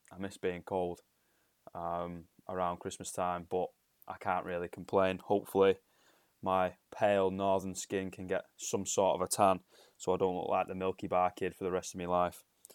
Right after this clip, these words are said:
But anyway, that's, uh, that's a bit of a tangent off, um, something completely different. Episode nine. Episode nine is gonna be, um, gonna be about exercising and, and working out in the, in the youth, in the youth population. Uh, so the kids and,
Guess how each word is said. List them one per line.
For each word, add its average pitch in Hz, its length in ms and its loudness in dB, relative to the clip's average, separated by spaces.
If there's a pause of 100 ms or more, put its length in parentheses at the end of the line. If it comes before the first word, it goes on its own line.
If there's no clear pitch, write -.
(140)
But 117 140 6
anyway, 131 200 8
that's, 110 240 2
uh, 107 280 6
that's - 160 -6
a - 20 -6
bit 101 120 0
of 98 60 -2
a 95 60 -4
tangent 95 440 -4 (180)
off, - 260 -10
um, 90 360 0 (220)
something 90 280 -10
completely 92 340 -2
different. 90 300 -6 (760)
Episode 123 300 6
nine. 113 500 6
Episode 113 300 2
nine 113 320 4
is 101 60 -6
gonna 107 160 -2
be, 104 420 2 (100)
um, 98 600 -2 (440)
gonna 127 120 -4
be 139 100 4
about 117 320 8 (720)
exercising 120 800 2
and, 101 200 -4
and 101 160 -4
working 110 380 0
out 104 240 0
in 101 260 -4
the, 98 400 -2
in 107 140 -6
the 101 60 -2
youth, 101 520 -4 (140)
in 101 80 -6
the 92 80 -4
youth 101 240 -6
population. 95 580 -2 (800)
Uh, 85 260 -8
so - 160 -6
the 90 120 -4
kids 110 420 2
and, 98 320 -4